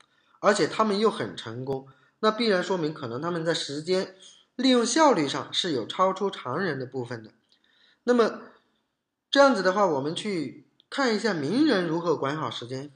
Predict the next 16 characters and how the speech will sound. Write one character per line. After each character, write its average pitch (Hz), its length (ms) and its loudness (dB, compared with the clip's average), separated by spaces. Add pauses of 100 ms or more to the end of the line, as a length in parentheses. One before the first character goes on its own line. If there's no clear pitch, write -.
有 190 280 2
可 160 220 -2
能 127 180 -4
会 165 140 -2
对 180 400 -4
我 113 100 -10
们 123 320 -8
带 147 140 -2
来 120 120 -4
一 139 80 -10
些 127 320 -10 (360)
借 175 280 0
鉴 139 240 -6
的 104 80 -12
意 131 140 -16
义。 113 320 -16